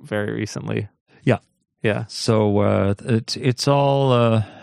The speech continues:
Speaker 2: you know, it, it still takes time. The, the process of actually putting the album together can sometimes take longer than, than making the album itself,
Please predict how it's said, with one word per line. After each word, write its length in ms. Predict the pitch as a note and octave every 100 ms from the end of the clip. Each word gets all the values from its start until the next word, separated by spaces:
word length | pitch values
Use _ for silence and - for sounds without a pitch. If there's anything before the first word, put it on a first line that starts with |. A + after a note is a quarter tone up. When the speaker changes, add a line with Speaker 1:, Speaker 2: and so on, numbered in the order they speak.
| -
Speaker 2:
you 160 | D#3 F3+
know, 120 | D#3
it, 120 | D#3
it 180 | C#3 D3+
still 220 | - A3+
takes 320 | G3 D3 A2 -
time. 520 | C#3+ C#3 B2 G#2 G#2
The, 260 | G#2+ G#2 G2+
the 100 | A2
process 480 | C#3 B2+ B2 G#2
of 140 | - G2
actually 300 | G2+ - F#2
putting 260 | - G2+
the 80 | F#2
album 340 | F2+ G2+ G2+ F#2+
together 440 | F#2 F#2 F#2+ F#2 - -
can 320 | - A#2+ G2+ F#2+ - - -
sometimes 600 | - C3+ A#2+ A2 G2 -
take 260 | - F#2 -
longer 360 | G2 G2+ G2
than, 260 | F#2 F#2+ F2+ - - - - -
than 460 | - B2+ A#2 A2+ G2+
making 320 | G#2+ G#2+ G2+
the 100 | F#2+
album 300 | F#2+ F#2+ F#2+
itself, 600 | F2+ - A2+ G2+ F2